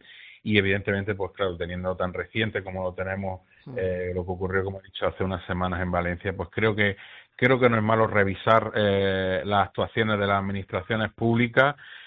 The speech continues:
Speaker 1: y todo lo que sea, eh, estar preparados con antelación y todo lo que sea evitar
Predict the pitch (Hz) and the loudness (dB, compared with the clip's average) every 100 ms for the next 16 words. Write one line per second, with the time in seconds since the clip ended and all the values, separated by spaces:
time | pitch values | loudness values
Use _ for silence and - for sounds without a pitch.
0 | - 110 107 127 120 113 107 104 - 120 | -4 2 4 6 6 6 4 0 0 2
1 | 113 107 107 104 101 98 95 95 104 98 | 4 4 4 4 2 2 0 -2 -2 -4
2 | 107 104 120 110 123 107 104 104 107 107 | -4 -4 -2 -2 -2 0 0 0 -2 -4
3 | - 101 92 110 98 90 127 131 117 101 | -6 -8 -8 -6 -6 -8 -8 -8 -8 -6
4 | 104 101 101 101 - 110 104 - 101 98 | -4 -4 -4 -8 -6 -4 -2 -4 -8 -6
5 | - 107 | -2 -2